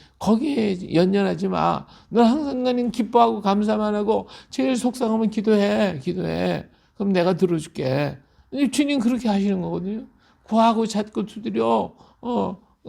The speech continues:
너 속상해하지 말고 나한테 다 맡겨, 다 맡겨. 우리 주님 늘 우리에게 말씀하시는 거예요. 그러니까 우리는 그냥, 그냥, 어, 좀, 어,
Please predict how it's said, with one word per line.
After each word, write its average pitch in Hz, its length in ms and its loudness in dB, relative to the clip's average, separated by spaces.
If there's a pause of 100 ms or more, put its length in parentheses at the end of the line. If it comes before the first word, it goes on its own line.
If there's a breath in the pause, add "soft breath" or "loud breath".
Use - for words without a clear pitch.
(120)
너 208 140 6
속상해하지 214 680 0
말고 190 600 -4 (180 soft breath)
나한테 202 340 2
다 196 180 0
맡겨, 190 600 0
다 - 140 -4
맡겨. 170 460 -4 (260 loud breath)
우리 311 160 2
주님 269 280 0
늘 302 340 4
우리에게 185 320 2
말씀하시는 139 640 -6
거예요. 127 120 -20 (280 soft breath)
그러니까 226 200 0
우리는 202 240 2
그냥, 202 260 0
그냥, 190 280 0 (300 soft breath)
어, 147 140 -12 (160)
좀, 156 360 -4 (360)
어, 147 60 -2